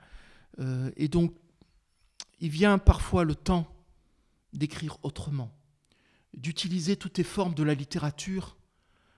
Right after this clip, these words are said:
euh, pour essayer de décrire et de faire comprendre, euh,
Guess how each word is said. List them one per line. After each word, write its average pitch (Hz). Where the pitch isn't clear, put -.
euh, 131
pour 143
essayer 147
de 143
décrire 175
et 135
de 143
faire 190
comprendre, 139
euh, 123